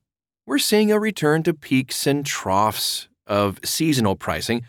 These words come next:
that weren't experienced during the up-and-up rent climbs. While Seattle is famous for its rain, ugh, it's also <laughs> famed for its incredible outdoor lifestyle and walkability,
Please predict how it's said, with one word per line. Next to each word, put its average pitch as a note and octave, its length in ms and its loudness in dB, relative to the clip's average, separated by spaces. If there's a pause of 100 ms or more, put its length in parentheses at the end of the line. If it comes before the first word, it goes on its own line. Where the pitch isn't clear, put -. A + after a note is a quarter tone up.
(320)
that A#2+ 260 2
weren't B2+ 300 2
experienced G#2+ 680 0
during G#2 240 2
the G#2 180 -4
up-and-up G#2+ 460 2
rent G2 280 -2
climbs. D2+ 460 -6 (500)
While A#2 180 2
Seattle C3 460 2
is B2 100 0
famous D3 540 0
for F#2 180 0
its F2 120 -6
rain, G2 460 0
ugh, A#2+ 560 4 (460)
it's B2+ 180 2
also C#3+ 360 4
<laughs> - 160 -6
famed B2+ 340 2
for A2+ 180 2
its A2 120 2
incredible B2+ 560 2
outdoor A2+ 460 2
lifestyle A2 680 2
and D#3+ 260 4
walkability, E3+ 840 2